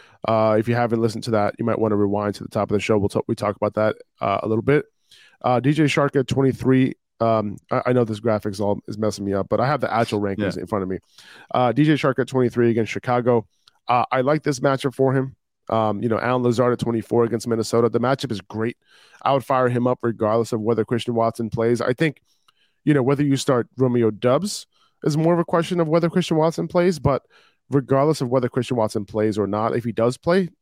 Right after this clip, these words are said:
Speaker 1: Allen Lazard's still getting a full complement of snaps. He's still a starter with Christian Watson. So fire him up regardless, I would say.
Speaker 2: Yeah, in a good matchup, Allen Lazard, you know, he's been a target magnet a lot, you know, regardless of whether he's been doing much with those targets.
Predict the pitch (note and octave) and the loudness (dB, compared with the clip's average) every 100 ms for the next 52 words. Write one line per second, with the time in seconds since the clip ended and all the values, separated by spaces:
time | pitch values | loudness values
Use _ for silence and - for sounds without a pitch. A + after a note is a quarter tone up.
0 | - C#3+ F#3 C#3+ C3+ - C#3 C3 B2 A#2+ | -6 0 2 2 0 0 -2 0 0 0
1 | G2 - _ - B2+ C3+ B2+ A#2+ - - | -4 -12 _ -8 -4 -2 -2 -2 -4 -6
2 | - G2+ - A#2+ - D3 A2+ - A2 F#2+ | -4 -6 -6 -6 0 0 0 0 0 -2
3 | - _ _ _ B2+ A#2+ - B2+ A#2 A2 | -10 _ _ _ 0 0 0 -4 -2 -2
4 | G#2+ G2 - F2+ A2+ G2+ - C#3+ D#3 C3 | 0 -2 -6 -2 0 0 0 0 2 0
5 | B2+ - F#2+ G2 F#2 D#2 - - _ G#2+ | -2 -2 -6 -4 -4 -6 -14 -20 _ -6
6 | - - - _ _ _ _ _ - D3 | -6 -10 -14 _ _ _ _ _ -2 0
7 | F#3 F#3 F#3+ D#3 C#3+ C#3+ A#2 B2 A#2+ G#2+ | 2 2 2 2 0 0 0 0 -2 -2
8 | A#2+ A2 G2+ G2 A2 A2 A2+ G2 _ _ | 0 0 -2 -2 -4 -4 -4 -4 _ _
9 | _ F#2+ - A#2+ A2+ F#2+ G2+ F#2+ F2+ - | _ -16 -6 -4 -2 -4 -4 -4 -6 -6
10 | G2+ F#2+ G2+ G2+ E2+ A2 G#2+ F#2+ - - | -4 -2 0 0 -2 -4 -2 -2 -4 -10
11 | A2+ B2 A#2+ A#2+ A2 - G2 G#2 G2 G2 | -6 -2 0 0 -2 -6 -4 -2 -2 -4
12 | A2 G#2+ A#2 G#2 G2+ F#2+ F2 F#2 G2 F2+ | -4 -4 -2 -2 -4 -6 -10 -8 -6 -6
13 | F2 | -8